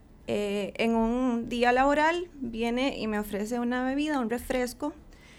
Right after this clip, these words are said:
Este, en primera instancia lo rechacé porque hacía muy poco tiempo había desayunado y, y realmente no lo quería. Sin embargo, tiempo después el sujeto vuelve a ofrecerme, eh, el fresco, pero de una manera más insistente en esta ocasión.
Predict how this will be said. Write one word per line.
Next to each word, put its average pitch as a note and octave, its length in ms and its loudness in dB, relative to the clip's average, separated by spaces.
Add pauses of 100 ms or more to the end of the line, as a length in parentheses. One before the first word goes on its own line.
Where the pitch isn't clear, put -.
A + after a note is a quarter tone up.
(340)
Este, G#3 720 -4 (160)
en B3+ 240 4
primera A#3+ 300 4
instancia D4+ 500 4
lo D#4 100 2
rechacé A#3 680 0
porque D4 260 -4
hacía G#3 200 -4
muy A#3 140 -2
poco C#4 260 -4
tiempo C4 240 -2
había B3 180 2
desayunado C4 600 -2
y, C4+ 60 2
y G#3+ 220 -4
realmente G#3 440 -6
no G#3+ 180 -2
lo B3 160 -6
quería. E4 380 2 (800)
Sin C4+ 160 2
embargo, D#4+ 380 4 (260)
tiempo C#4+ 280 6
después C#4+ 460 4
el B3+ 140 2
sujeto B3 420 0
vuelve C4 400 4
a C4+ 80 6
ofrecerme, C4 720 2 (140)
eh, G#3 420 -2
el A3+ 160 -4
fresco, B3+ 420 -2
pero A3+ 160 0
de A3 60 0
una A#3 100 0
manera B3 280 0
más C4 280 2
insistente B3+ 580 0
en A#3+ 100 -2
esta A#3+ 260 -4
ocasión. D4 460 0